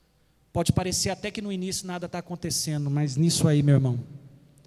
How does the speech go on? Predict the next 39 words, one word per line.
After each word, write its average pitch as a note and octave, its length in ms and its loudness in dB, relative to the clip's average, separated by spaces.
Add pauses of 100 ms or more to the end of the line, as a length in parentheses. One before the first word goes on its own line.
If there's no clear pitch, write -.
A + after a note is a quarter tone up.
(380)
reside D3 380 0
a C#3+ 60 2
força D3+ 320 2
de C#3 80 -2
uma D3 160 -2
grande C3+ 360 -2
árvore. B2 320 0
Jesus C#3 320 0
disse B2 240 -2
assim: D3+ 240 0
"Olha, D#3 220 4
o C#3+ 60 2
reino D#3+ 320 -2
de C#3 100 -2
Deus D3+ 160 2
é D3+ 60 -2
comparado, D3 720 2 (420)
dentre F3+ 300 2
as E3 60 2
suas F3 220 0
comparações, E3 640 -2
a F3 40 2
um E3+ 60 -2
pequeno A3 460 -2
grão E3 440 2 (400)
de D#3 100 6
uma D#3+ 100 4
hortaliça, C#3+ 800 -2 (300)
que - 100 -6
quando G3+ 260 0
plantado A#3 640 2 (140)
parece G#3 380 0
a A3 40 2
menor A#3+ 360 4
das E3 180 2
hortaliças, D3 600 -2
mas D3+ 200 0
quando E3 220 4
cresce, - 540 -2